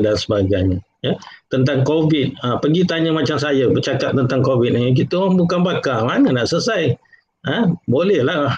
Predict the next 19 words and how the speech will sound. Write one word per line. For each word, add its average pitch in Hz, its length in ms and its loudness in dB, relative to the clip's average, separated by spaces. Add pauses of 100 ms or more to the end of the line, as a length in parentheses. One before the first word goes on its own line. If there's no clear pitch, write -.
(120)
ha, 135 80 -4 (160)
mengutuk 143 640 2
aja, 180 240 0
kan, 123 160 0
bagi 131 160 2
pendapat. 160 480 -4 (240)
Tapi 208 400 -2 (720)
perlu, 190 400 2 (160)
ha, 202 160 -2 (480)
kepakaran 139 560 -2
dalam 131 240 0
bidang 147 400 2 (320)
kesihatan 127 580 -2
awam, 151 680 0
dalam 123 240 0
bidang 113 480 0
bio 147 480 2
dan 107 160 0
sebagainya. 101 560 -2